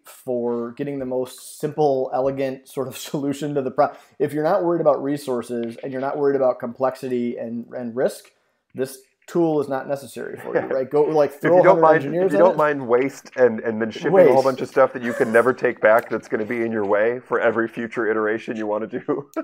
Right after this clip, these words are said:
Speaker 2: <laughs>
Speaker 1: Just have at it. Build the calendar. It'll be, it'll work out great.
Speaker 2: Yeah. <laughs>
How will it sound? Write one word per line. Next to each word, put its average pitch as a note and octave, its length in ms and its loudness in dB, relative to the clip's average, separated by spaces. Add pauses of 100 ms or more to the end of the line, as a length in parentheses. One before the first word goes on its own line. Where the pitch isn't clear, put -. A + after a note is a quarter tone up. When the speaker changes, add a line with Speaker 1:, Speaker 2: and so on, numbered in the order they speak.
(100)
Speaker 2:
<laughs> - 300 -16
Speaker 1:
Just - 380 -4
have D3 260 4
at D3 220 8
it. C3 240 -8
Build C#3+ 220 -4
the C#3+ 60 -10
calendar. C3 720 -4 (300)
It'll B2+ 160 -8
be, B2 260 -8
it'll C3+ 220 -4
work C3 160 -6
out A#2+ 220 -4
great. B2 240 -10 (200)
Speaker 2:
Yeah. G2 220 -4 (340)
<laughs> F#3+ 60 4